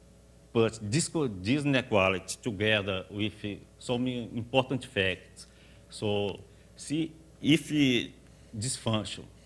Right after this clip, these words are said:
satisfies this regularity condition in an inequality like that for appropriate for any some strictly convex function psi,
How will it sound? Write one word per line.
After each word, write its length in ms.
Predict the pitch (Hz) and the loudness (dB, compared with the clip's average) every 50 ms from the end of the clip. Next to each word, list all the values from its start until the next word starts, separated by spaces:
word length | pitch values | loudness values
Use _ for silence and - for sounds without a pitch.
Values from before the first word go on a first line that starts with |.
| - - - - - | -20 -20 -20 -20 -14
satisfies 580 | - - 123 110 - - - - 120 117 113 101 | -4 -2 -2 -2 -2 -2 0 2 2 2 2 2
this 160 | 110 120 117 113 | 0 -2 0 0
regularity 720 | 113 110 110 101 110 110 113 120 127 117 110 - - - | 0 0 0 0 -2 0 0 0 0 0 -2 -6 -8 -8
condition 640 | - 101 92 85 123 151 151 - - 107 90 85 78 - - - - - - - - - - - - | -6 -6 -4 0 0 0 0 0 -2 -4 -8 -10 -14 -18 -20 -20 -20 -20 -20 -20 -20 -20 -20 -10 -4
in 560 | 104 110 117 127 127 127 127 123 120 117 107 - - - | -2 2 2 4 2 2 2 0 -2 -2 -4 -8 -10 -8
an 240 | 107 110 120 123 123 | -4 -2 -2 0 0
inequality 500 | 117 107 - - 104 110 113 104 98 - - | -2 -2 -2 2 6 8 8 6 6 2 2
like 300 | 107 104 104 - - 92 | 4 4 4 2 2 2
that 300 | 98 117 135 147 143 - | 4 4 4 4 0 -4
for 580 | - - - 117 113 113 113 110 98 95 92 90 - - - - - - - | -10 -4 2 4 6 6 6 6 4 4 2 -2 -8 -18 -20 -20 -12 -8 -6
appropriate 720 | 104 107 - - 123 - - 117 117 127 131 127 117 - - - - - - - - - - - - - - - - - - | -6 -4 -2 -4 -4 -4 -4 -4 -2 -2 -2 -2 -4 -8 -12 -20 -20 -20 -20 -20 -20 -20 -20 -20 -20 -20 -20 -20 -20 -8 -2
for 220 | 113 110 110 107 | 0 2 2 4
any 400 | 110 117 123 117 113 110 110 107 - - - - - - - - - | 4 2 2 2 0 -2 -4 -6 -10 -16 -20 -20 -20 -20 -20 -20 -18
some 580 | - - - - 131 139 151 147 147 139 117 110 - - - - - - - - - 113 | -16 -12 -6 -2 0 2 2 2 0 0 -2 -6 -10 -16 -20 -20 -20 -20 -20 -10 -8 -8
strictly 400 | - - 156 156 - 135 127 117 | 0 2 2 4 4 4 2 2
convex 580 | 123 131 123 104 92 113 113 110 107 - - | 2 0 0 2 4 4 4 4 4 0 -8
function 600 | - - - 113 107 113 113 101 - 113 95 85 - - - - - - - | -16 -8 -4 -2 0 0 -2 -2 -4 -6 -8 -8 -10 -16 -20 -20 -20 -18 -14
psi, 400 | - - - 113 127 151 143 | -8 -2 2 2 2 2 2